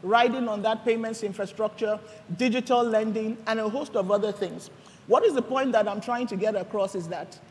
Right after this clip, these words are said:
it is possible in a decade to actually see transformation.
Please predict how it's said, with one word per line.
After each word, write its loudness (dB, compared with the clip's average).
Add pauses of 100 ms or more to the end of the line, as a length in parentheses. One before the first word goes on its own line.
(460)
it 4
is 0
possible 0 (520)
in 6
a 8
decade 0 (400)
to 4
actually 4
see -2
transformation. -4